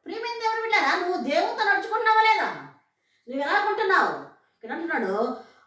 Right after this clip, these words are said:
వారి వారికి తగినట్టుగా, వారి క్రియలకు తగినట్టుగా ప్రతిఫలం ఇస్తాడంట ఆయన. ఎంత మంచి మాట. నువ్వు ఈ భూమి మర్చిపోతావేమో జాగ్రత్త, మర్చిపోతావేమో జాగ్రత్త. నువ్వు చేసే క్రియకు ప్రతిఫలం ఉంటది.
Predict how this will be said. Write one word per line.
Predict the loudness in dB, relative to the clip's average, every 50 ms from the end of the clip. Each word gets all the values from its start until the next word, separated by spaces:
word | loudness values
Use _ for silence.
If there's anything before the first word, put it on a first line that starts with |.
| -6
వారి | -2 0 2 4 4 4 4
వారికి | 4 2 2 0 0
తగినట్టుగా, | -2 -2 -2 0 2 2 2 2 2 2 2 4 4 2 2
వారి | 0 0 0 0 0
క్రియలకు | -2 -2 -2 -2 -2 -2 0
తగినట్టుగా | 0 -2 0 0 0 0 0 0 0 0 2 2
ప్రతిఫలం | 2 0 0 0 0 0 0 0 -2
ఇస్తాడంట | 0 0 2 2 2 0 0
ఆయన. | -2 -2 -4 -4 -6 -10 -12 -14 -12
ఎంత | -10 -8
మంచి | -8 -6 -6 -4
మాట. | -2 -2 -2 -2 -2 -4 -6 -8 -12 -16 _ _ _ _ _ _ _ _ _ _ _ _ _ -6
నువ్వు | -2 0
ఈ | 2 2 2 0
భూమి | 0 0 2 2 0 0 -2 -2
మర్చిపోతావేమో | -2 0 0 0 0 0 2 2 2 2 2 2 2 2 0
జాగ్రత్త, | 0 -2 -4 -4 -6 -6 -8 -10 -12 -14 -16 -18 -20 -20 -20 _ _ _ _ _ _ _ _ _ _ -6
మర్చిపోతావేమో | -4 -4 -2 0 0 2 4 4 4 4 4 2 2 0
జాగ్రత్త. | 2 2 2 2 2 2 2 2 2 2 2
నువ్వు | 2 0 0 2 2
చేసే | 2 2 0 -4 -6
క్రియకు | -4 -4 -2 -2 0 0 -2 -2 -2 -2
ప్రతిఫలం | -2 -2 0 0 0 2 2 2
ఉంటది. | 2 0 0 0 0 -2 -2 -4 -6 -10